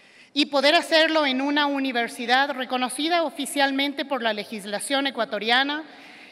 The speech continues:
y que cumple con los estándares de can-, calidad a nivel internacional que todos pudimos comprobar.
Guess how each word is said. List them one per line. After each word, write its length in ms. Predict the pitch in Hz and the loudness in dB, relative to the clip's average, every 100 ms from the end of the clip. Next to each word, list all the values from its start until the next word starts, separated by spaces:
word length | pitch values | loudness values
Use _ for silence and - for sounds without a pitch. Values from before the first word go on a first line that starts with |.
| - | -4
y 140 | 285 | -2
que 160 | 277 311 | 0 0
cumple 380 | 339 415 370 359 | 0 0 -2 -2
con 120 | 320 | -2
los 120 | 247 | -2
estándares 680 | 262 - 302 320 320 302 247 | -6 -2 0 2 0 -2 -2
de 160 | 247 | -2
can-, 300 | 247 240 233 - | 0 0 -2 0
calidad 600 | 254 233 226 262 302 - | 2 2 2 2 0 -2
a 100 | 240 | -2
nivel 280 | 247 254 311 | 0 0 0
internacional 880 | 339 285 240 240 - 233 254 302 330 - - - | -2 -4 -4 -6 -6 -2 0 0 -2 -12 -20 -8
que 120 | 294 | -8
todos 320 | - 349 349 - | -2 -2 -2 -4
pudimos 400 | 302 277 277 277 | -4 -2 -2 -2
comprobar. 560 | 240 185 202 185 170 | -6 -4 -6 -4 -8